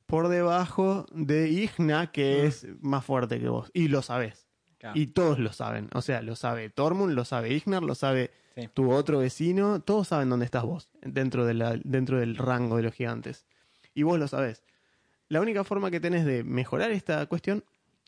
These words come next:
Speaker 1: es acatando el código de vida de los gigantes.
Speaker 2: Claro, que es como distinto para cada una de las
Speaker 1: Cada una de las razas
Speaker 2: de las
Speaker 1: tiene alguna
Speaker 2: razas,
Speaker 1: cosa,
Speaker 2: claro.
Speaker 1: pero existe un criterio general que se llama de ordening.
Speaker 2: Ah, sí, sí, eso es como el
Speaker 1: Que el ordening se basa en dos criterios, mod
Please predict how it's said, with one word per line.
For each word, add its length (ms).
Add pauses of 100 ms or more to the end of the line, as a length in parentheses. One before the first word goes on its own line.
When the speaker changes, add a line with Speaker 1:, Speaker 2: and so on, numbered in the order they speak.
(100)
Speaker 1:
es 260 (1500)
acatando 600
el 180
código 260
de 100
vida 180
de 60
los 120
gigantes. 440 (180)
Speaker 2:
Claro, 280
que 560
es 40
como 300
distinto 540
para 160
cada 160
una 240
de 120
las 300
Speaker 1:
Cada 180
una 140
de 60
las 80
razas 220
Speaker 2:
de 60
las 80
Speaker 1:
tiene 140
alguna 180
Speaker 2:
razas, 100
Speaker 1:
cosa, 140
Speaker 2:
claro. 160
Speaker 1:
pero 280
existe 480
un 260
criterio 320
general 220
que 100
se 40
llama 260
de 120
ordening. 460
Speaker 2:
Ah, 120
sí, 160
sí, 100
eso 280
es 60
como 220
el 160
Speaker 1:
Que 260
el 100
ordening 400
se 140
basa 460
en 180
dos 140
criterios, 640
mod 380